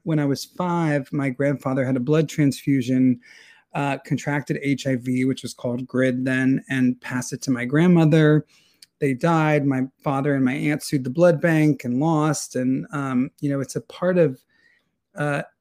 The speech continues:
the aids crisis and aids history that we don't really explore or talk about. And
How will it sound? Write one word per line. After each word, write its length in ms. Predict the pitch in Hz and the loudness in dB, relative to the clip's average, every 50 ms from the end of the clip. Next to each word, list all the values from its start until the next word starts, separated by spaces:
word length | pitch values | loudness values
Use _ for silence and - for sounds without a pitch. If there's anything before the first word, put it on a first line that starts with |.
| _ _ _ - | _ _ _ -4
the 240 | 147 151 139 135 | -2 -2 0 2
aids 180 | 143 156 156 - | 0 0 0 0
crisis 440 | - - 147 143 127 - 147 127 - | -2 0 0 0 0 -2 -4 -4 -2
and 100 | 143 139 | -2 -2
aids 260 | 147 147 143 131 - | 0 0 -2 -2 -2
history 480 | - 156 147 - - - 156 143 139 131 | -2 -2 -4 -2 -2 -2 0 0 0 0
that 180 | 127 127 135 | 0 -2 -4
we 180 | 131 123 147 151 | -2 -2 0 0
don't 240 | 143 147 143 156 - 160 | 0 0 -2 -2 -4 -2
really 320 | 139 147 151 143 143 143 | 0 0 0 0 0 -2
explore 720 | 143 139 - - - - - 147 143 139 123 131 - - _ - | -2 -4 -8 -14 -14 -8 -4 -4 -2 -2 -4 -6 -8 -12 _ -8
or 100 | 139 131 | -8 -8
talk 380 | - - - 143 135 135 - - | -8 -10 -12 -10 -10 -8 -6 -4
about. 440 | 170 180 185 190 196 214 240 - - _ _ _ - _ _ _ _ _ - | -2 -2 -2 -2 -2 -2 -4 -6 -10 _ _ _ -20 _ _ _ _ _ 0
And 500 | 160 160 151 147 147 147 147 139 135 | 0 2 2 4 2 2 2 2 0